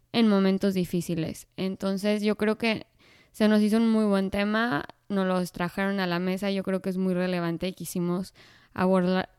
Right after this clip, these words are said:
abordarlo dentro de nuestro podcast. Eh, si quieren accesar la conferencia que vamos a dar,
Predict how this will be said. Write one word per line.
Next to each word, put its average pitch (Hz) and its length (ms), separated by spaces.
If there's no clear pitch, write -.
abordarlo 185 640
dentro 175 600
de 170 120
nuestro 170 340
podcast. - 760
Eh, 190 280
si 190 140
quieren 208 300
accesar 185 880
la 185 260
conferencia 180 600
que 190 80
vamos 185 240
a 180 60
dar, 175 320